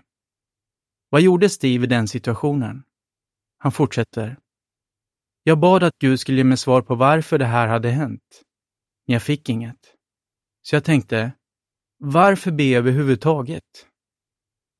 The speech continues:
Det är många som har undrat samma sak när de känt att deras böner inte blivit besvarade.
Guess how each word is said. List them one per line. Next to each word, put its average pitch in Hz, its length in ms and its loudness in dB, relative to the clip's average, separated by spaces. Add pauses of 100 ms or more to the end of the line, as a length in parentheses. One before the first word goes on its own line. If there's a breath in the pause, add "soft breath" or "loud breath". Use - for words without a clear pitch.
(720)
Det 151 60 0
är 160 40 4
många 190 300 4
som 170 140 -2
har 156 60 2
undrat 123 400 2
samma 120 280 2
sak 135 440 -4
när 131 120 0
de 123 140 4
känt 143 340 0
att 117 100 -4
deras 123 280 -2
böner 131 380 2
inte 127 300 -2
blivit 110 320 -4
besvarade. 123 640 -4